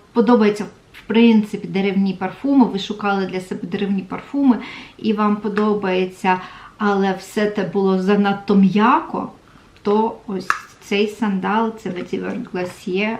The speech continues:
Vetiver Glacier. Е, думаю, що ваш варіант. Давайте хочу показати дві новинки в моєму гардеробі від Jorum Studio. Нарешті я їх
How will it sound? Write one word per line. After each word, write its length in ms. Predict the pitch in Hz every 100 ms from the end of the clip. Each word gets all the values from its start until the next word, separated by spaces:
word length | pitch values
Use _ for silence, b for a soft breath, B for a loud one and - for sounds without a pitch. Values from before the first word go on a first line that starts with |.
| 180
Vetiver 440 | 170 190 202 190 185 185
Glacier. 440 | 185 - - 214 254 B B B B B B - -
Е, 40 | 190 180 - - - - -
думаю, 360 | 196 208 220 214
що 180 | - 190
ваш 260 | 185 -
варіант. 460 | 180 180 147 - -
Давайте 560 | 247 202 208 240 - 320 - 208
хочу 260 | 226 -
показати 480 | - 214 214 214 208
дві 180 | 190 220
новинки 440 | 220 208 196 190
в 100 | 185
моєму 240 | 196 196 185
гардеробі 540 | 185 - 190 226 349
від 180 | 254 202
Jorum 440 | - - 208 240 254
Studio. 500 | - 180 170 190 196
Нарешті 460 | 196 233 - 233
я 160 | 190 196
їх 360 | 214 185 208